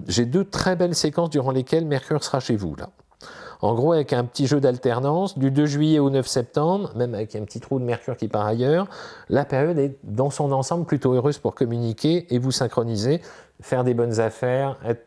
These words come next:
en, en bon état d'esprit, en optimisation de l'échange, indiscutablement.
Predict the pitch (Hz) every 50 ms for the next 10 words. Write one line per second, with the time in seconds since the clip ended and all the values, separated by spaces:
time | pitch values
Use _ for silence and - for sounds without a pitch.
0 | - 123 117 110 107 107 104 104 104 104 - 110 107 117 120 110 110 127 131 127
1 | 127 120 - 127 117 113 113 107 - - - - 127 139 147 - - - - -
2 | _ - 107 117 120 - - 123 117 117 113 110 110 107 - 135 131 117 107 104
3 | - - - 73 - - - - _ - - 151 147 143 127 - - 139 123 131
4 | 120 113 113 110 98 87 82 -